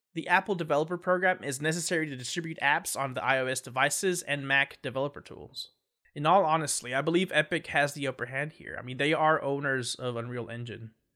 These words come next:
the software that many app developers and video game, uh, devs use to build their, their games for their graphic rendering. Epic could use that to their advantage, causing a larger problem to Apple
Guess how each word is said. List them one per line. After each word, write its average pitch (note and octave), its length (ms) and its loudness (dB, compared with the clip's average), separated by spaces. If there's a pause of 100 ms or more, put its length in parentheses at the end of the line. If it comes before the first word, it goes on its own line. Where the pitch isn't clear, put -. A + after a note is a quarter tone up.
(260)
the - 60 -10
software D3 420 4
that A#2+ 160 0
many B2+ 300 -2
app B2+ 360 2
developers B2 640 -2
and A#2+ 180 -6
video C3 200 -4
game, A#2+ 480 -2 (300)
uh, A2+ 140 -8
devs A#2+ 500 0
use C3+ 680 -6 (120)
to - 80 -14
build C3 280 -4
their, B2 320 -2
their B2 140 -6
games B2 580 -4 (240)
for B2 80 -14
their A#2+ 160 -8
graphic C3 400 -6
rendering. G#2+ 420 -8 (640)
Epic A3 240 -4
could F#3+ 140 -6
use G3 180 -6
that F#3+ 120 0
to F#3+ 100 -2
their D#3 140 -2
advantage, C#3+ 500 0
causing D3 380 -2
a C#3 60 -6
larger C3+ 300 0
problem C3+ 440 -2
to A#2+ 140 -10
Apple A#2+ 400 -4